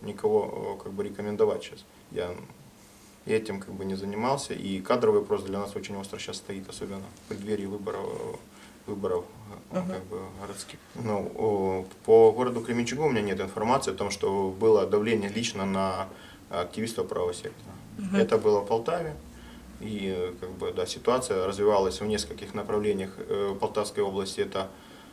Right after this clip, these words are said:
Speaker 1: был Лохвица, где нашу группу ребят, которые щас, э, поехали на Г Т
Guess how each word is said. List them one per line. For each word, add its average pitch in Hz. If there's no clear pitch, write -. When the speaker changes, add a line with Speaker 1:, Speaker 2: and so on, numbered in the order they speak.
Speaker 1:
был 92
Лохвица, 127
где 104
нашу 101
группу 101
ребят, 113
которые 98
щас, -
э, 95
поехали 95
на 92
Г 101
Т 107